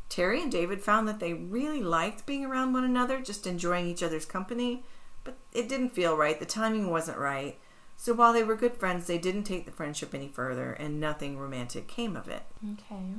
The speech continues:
Speaker 1: Over the years, they got done with school, and they both moved on with their lives, going their separate ways, and eventually dropping out of touch. David had joined the Marine Corps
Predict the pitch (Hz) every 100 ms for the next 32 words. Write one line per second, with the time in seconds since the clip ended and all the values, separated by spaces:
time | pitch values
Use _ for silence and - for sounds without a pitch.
0 | 285 - 175 170 240 269 180 165 170 160
1 | 151 - 139 147 180 - - 175 175 180
2 | 175 - 147 147 143 151 180 - 226 -
3 | 175 170 175 185 165 147 147 156 - 143
4 | 151 185 - 175 - - 151 151 156 -
5 | - 196 220 220 269 294 277 269 - 185
6 | 175 180 170 143 143 147 - 117 - -
7 | - - - - - - 202 220 320 330
8 | 208 170 165 175 190 190 151 147 - 135
9 | 135 175